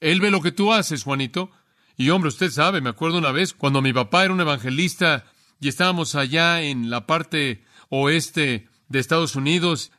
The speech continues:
de Norteamérica, y él estaba predicando toda la semana en una iglesia, y un pequeño niño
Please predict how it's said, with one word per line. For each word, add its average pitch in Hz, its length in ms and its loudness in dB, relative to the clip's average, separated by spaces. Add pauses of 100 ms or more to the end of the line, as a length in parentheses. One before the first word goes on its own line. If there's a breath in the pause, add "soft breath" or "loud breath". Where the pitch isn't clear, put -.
de 131 180 0
Norteamérica, 139 520 2
y 175 60 2
él 226 60 4
estaba 190 280 2
predicando 143 400 -2
toda 160 140 0
la 139 100 0
semana 131 240 -2
en 143 80 0
una 139 140 0
iglesia, 143 440 0
y 131 140 0
un 151 220 -2 (340 loud breath)
pequeño 214 360 2
niño 185 520 4